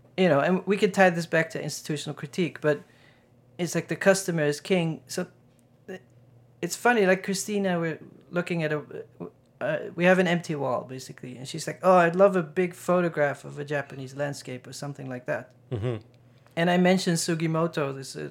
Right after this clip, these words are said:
Speaker 1: conceptual photographer, like, a blue chip artist. She's like, "Oh, that's cool. Can we buy one?" It's like, <laughs> y-,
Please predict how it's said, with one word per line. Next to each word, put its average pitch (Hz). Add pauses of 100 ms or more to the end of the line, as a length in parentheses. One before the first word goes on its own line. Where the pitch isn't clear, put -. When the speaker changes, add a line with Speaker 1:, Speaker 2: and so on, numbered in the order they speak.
(140)
Speaker 1:
conceptual 156
photographer, 135
like, 127
a 120 (540)
blue 156
chip 147
artist. 135
She's -
like, 139
"Oh, 214
that's 175
cool. 196
Can 165
we 160
buy 175
one?" 123
It's 143
like, - (400)
<laughs> -
y-, 226